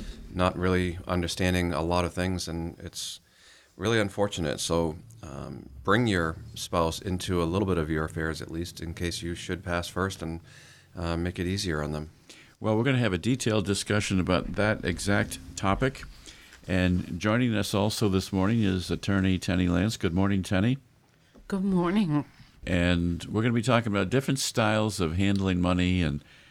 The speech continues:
Speaker 2: making sure that your spouse knows what's available. Um, so let's get started on that. Um, right now, it's estimated that women in this country today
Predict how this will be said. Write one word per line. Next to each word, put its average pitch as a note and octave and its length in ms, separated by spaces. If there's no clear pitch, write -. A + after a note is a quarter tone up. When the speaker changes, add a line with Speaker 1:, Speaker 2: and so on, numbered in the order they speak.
Speaker 2:
making F#2 320
sure G2 300
that F2 160
your E2 180
spouse F#2+ 480
knows F2 500
what's F2+ 280
available. G2+ 600
Um, D#2+ 640
so G#2 200
let's B2 200
get G3+ 140
started E3 380
on D#2+ 140
that. C#2 220
Um, F2 440
right A2 200
now, A#2 220
it's G2+ 240
estimated G#2 600
that F2+ 200
women B2+ 680
in F#2+ 140
this G2+ 160
country G2 380
today F2 600